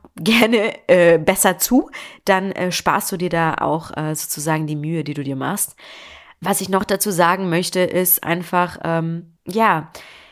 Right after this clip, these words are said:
es ist einfach traurig, dass du dich, sag ich mal,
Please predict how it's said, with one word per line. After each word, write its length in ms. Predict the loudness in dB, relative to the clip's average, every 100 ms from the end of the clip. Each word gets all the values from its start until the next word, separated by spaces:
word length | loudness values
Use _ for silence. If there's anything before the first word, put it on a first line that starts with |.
| _
es 200 | 0 2
ist 180 | 0 -2
einfach 260 | -4 -2 -4
traurig, 880 | -4 -2 0 2 2 0 -2 -8
dass 520 | -4 0 2 2 0 -4 _
du 440 | -16 -10 -8 -6 -4
dich, 600 | -2 -4 -4 -8 -12 _
sag 280 | -2 -2 -2
ich 140 | -4
mal, 440 | -4 0 0 0